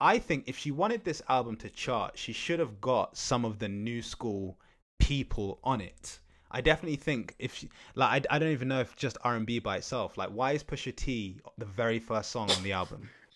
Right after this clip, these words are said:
<laughs> I, I honestly can't get past it. Why is Pusha T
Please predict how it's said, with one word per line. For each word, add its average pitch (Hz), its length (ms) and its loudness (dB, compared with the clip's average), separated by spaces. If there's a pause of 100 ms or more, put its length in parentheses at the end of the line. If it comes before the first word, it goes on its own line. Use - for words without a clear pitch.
(500)
<laughs> - 520 -12 (920)
I, 151 140 8
I 170 220 8
honestly 175 340 8
can't 160 300 10
get 135 140 4
past 170 360 8
it. - 160 -4
Why 139 220 8
is 165 200 4
Pusha 156 340 -2
T 107 440 2